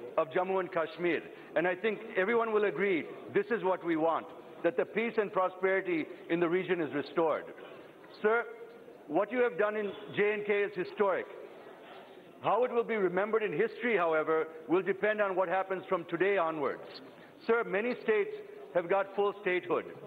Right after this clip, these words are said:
So instead of making it a state, you have split J and K into two union territories. The Honorable Home Minister is on record saying in the Rajya Sabha that as soon as the situation normalizes, the J and K would be made as a full-fledged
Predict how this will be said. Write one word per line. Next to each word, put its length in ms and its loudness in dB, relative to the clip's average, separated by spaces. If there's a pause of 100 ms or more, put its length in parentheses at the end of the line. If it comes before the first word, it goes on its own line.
(280)
So 120 2
instead 240 0
of 100 2
making 320 -2
it 180 0
a 180 -2
state, 280 0
you 80 0
have 180 0
split 240 0
J 180 2
and 100 -8
K 160 2
into 160 -4 (100)
two 260 0 (280)
union 340 0
territories. 680 0 (680)
The 80 4
Honorable 420 2 (220)
Home 180 2
Minister 300 0
is 100 0
on 180 2
record 420 0 (420)
saying 240 2
in 80 2
the 80 2
Rajya 320 2
Sabha 380 0 (360)
that 80 4
as 180 2
soon 140 2
as 100 2
the 140 -2
situation 540 0
normalizes, 640 2 (400)
the 80 4
J 280 2
and 100 -6
K 160 4
would 180 0
be 100 0
made 360 2 (200)
as 120 2
a 140 4
full-fledged 460 2